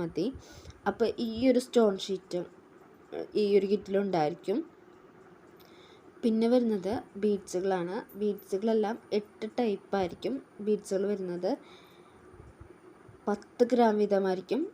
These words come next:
ആ, ബീഡ്സ് ഉണ്ടായിരിക്കുന്നത്. ടോട്ടൽ എൺപത് ഗ്രാം ബീഡ്സ് ഉണ്ടായിരിക്കും. അപ്പോൾ നമ്മളുടെ വിന്നർ എന്ന് പറയുന്നത് ജ്യോതിയും ആയിഷയുമാണ്. അവർക്ക് നമ്മൾ കിറ്റ് അയച്ചു കൊടുത്തിട്ടുണ്ട്. അപ്പോൾ ഏപ്രിൽ നാലാം തീയതി ആയിരുന്നു നമ്മളുടെ വിന്നറിനെ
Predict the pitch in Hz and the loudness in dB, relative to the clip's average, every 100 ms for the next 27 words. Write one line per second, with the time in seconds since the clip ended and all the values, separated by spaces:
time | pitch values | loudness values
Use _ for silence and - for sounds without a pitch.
0 | - - - 190 190 202 190 - 190 - | -14 -14 -6 -4 -2 -2 -2 -4 -4 0
1 | 220 196 180 165 175 170 175 165 214 302 | 0 2 0 0 -2 -4 -4 -2 -2 -4
2 | - - 208 190 185 208 240 - 208 202 | -8 -2 0 0 -2 -2 -2 0 0 0
3 | 202 208 208 220 247 208 190 214 202 - | 0 2 2 2 0 0 0 -2 -2 -4
4 | - 190 180 160 147 - 190 294 - - | -2 -2 0 -2 -4 -6 -4 -4 -6 -20
5 | - - - - - - - 220 214 240 | -20 -20 -20 -20 -20 -20 -12 -2 2 4
6 | 233 226 233 240 208 202 196 196 220 226 | 4 4 4 2 2 2 0 0 0 2
7 | 202 190 180 196 330 - - - 185 202 | 0 -4 -4 -2 -2 -6 -16 -16 0 4
8 | 190 185 185 190 233 - 202 175 170 - | 6 4 2 -2 -4 -6 -2 0 -2 -2
9 | 165 175 175 180 247 190 170 180 196 190 | -2 -2 0 -2 -4 -4 -4 -6 -6 -4
10 | 185 202 - 220 - 214 - 190 190 - | -2 -4 -4 -6 -2 -2 0 0 -2 -4
11 | 202 190 185 185 170 190 262 - - - | -4 -4 -4 -4 -2 -4 -6 -12 -20 -20
12 | - - 185 - 196 196 - 202 233 247 | -20 -4 0 4 4 2 -4 0 2 4
13 | 240 240 233 220 226 233 277 247 226 240 | 4 4 2 2 2 4 4 4 2 0
14 | 220 196 208 233 190 180 165 | 0 0 2 2 2 0 -2